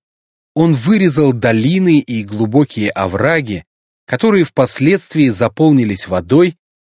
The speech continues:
и стали озерами и болотами. Из песка и гравия, принесенных водой, по краям тающего ледника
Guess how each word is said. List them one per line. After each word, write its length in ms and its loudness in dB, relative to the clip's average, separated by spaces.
и 80 -2
стали 400 0
озерами 760 2
и 200 -6
болотами. 760 -6
Из 180 0
песка 400 0
и 220 -4
гравия, 800 0
принесенных 760 -2
водой, 640 2
по 100 -4
краям 420 0
тающего 580 -2
ледника 720 -4